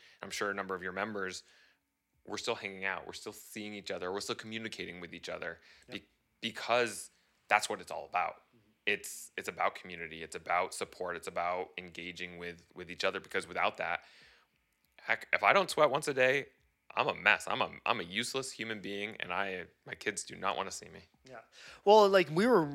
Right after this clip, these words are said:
Speaker 2: doing Zoom classes, and we were doing them at six A M. And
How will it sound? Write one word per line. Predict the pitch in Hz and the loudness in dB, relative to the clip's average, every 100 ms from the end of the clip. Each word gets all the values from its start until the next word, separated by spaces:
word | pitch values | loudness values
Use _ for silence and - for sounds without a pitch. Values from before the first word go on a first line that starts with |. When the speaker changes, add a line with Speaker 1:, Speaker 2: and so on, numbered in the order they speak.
| 139 | -4
Speaker 2:
doing | 131 139 123 | 0 0 0
Zoom | 123 151 | -2 -2
classes, | 127 98 - 139 131 - _ _ _ | -2 -4 -4 -4 -4 -6 _ _ _
and | 139 131 131 131 127 | -2 0 2 0 0
we | 131 | 0
were | 135 | 0
doing | 143 | 0
them | 139 | -2
at | 127 - | -2 -2
six | 127 - | -2 -2
A | |
M. | 113 95 - _ _ | -4 -8 -20 _ _
And | 123 120 120 113 | -4 -2 -4 -6